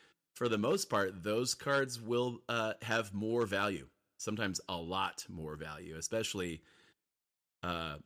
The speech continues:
cards that are what we would say there's fewer tens,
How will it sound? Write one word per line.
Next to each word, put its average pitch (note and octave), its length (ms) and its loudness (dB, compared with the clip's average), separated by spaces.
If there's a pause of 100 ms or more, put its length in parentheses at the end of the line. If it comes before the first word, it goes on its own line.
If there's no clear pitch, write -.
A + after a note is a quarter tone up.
(1040)
cards G2 320 2
that F#2 200 -2
are F2 440 -2 (1080)
what F#2+ 200 -2
we G2+ 140 2
would G2 120 0
say F#2+ 440 2
there's F#2 340 -4
fewer A2+ 320 0
tens, A#2 680 2